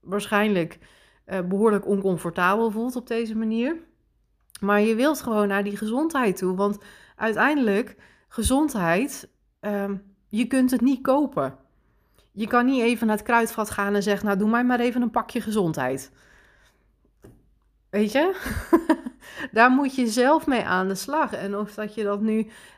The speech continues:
ehm, hè, doet, eh, nou ja, ik noem maar iets, dat je geen vlees meer wilt eten en dat je, hè, voornamelijk veel groente en fruit wilt eten en dat je jezelf nog extra ondersteunt met, eh, met voedingssupplementen. Maakt mij allemaal niet uit hoe je het doet.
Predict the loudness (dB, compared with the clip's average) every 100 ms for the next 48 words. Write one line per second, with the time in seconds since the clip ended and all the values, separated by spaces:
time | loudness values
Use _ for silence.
0 | -10 -6 -4 -2 -2 -2 -2 -4 -8 -20
1 | _ _ _ _ _ -8 -4 -2 -2 -2
2 | -4 -6 -12 -8 -6 -6 -4 -6 -6 -10
3 | -16 -8 -4 -2 0 0 0 0 -2 -4
4 | -8 -8 -8 -4 -4 -2 -2 -2 -2 -4
5 | -4 -6 -6 -6 -6 -6 -6 -6 -4 -4
6 | -4 -4 -6 -10 -14 -20 -8 -6 -2 -2
7 | 0 0 -2 -4 -6 -2 -2 -2 -4 -8
8 | -2 2 2 0 -4 -4 -6 -6 -6 -8
9 | -8 -6 -6 -8 -10 -6 -2 -2 -2 -4
10 | -4 -2 -2 -2 -2 0 0 0 -4 -8
11 | -20 -20 -16 -10 -4 -2 -2 0 0 0
12 | -2 -4 -4 -2 -2 -2 -2 0 2 2
13 | 2 2 0 0 0 2 0 2 2 2
14 | 2 0 2 2 2 2 2 0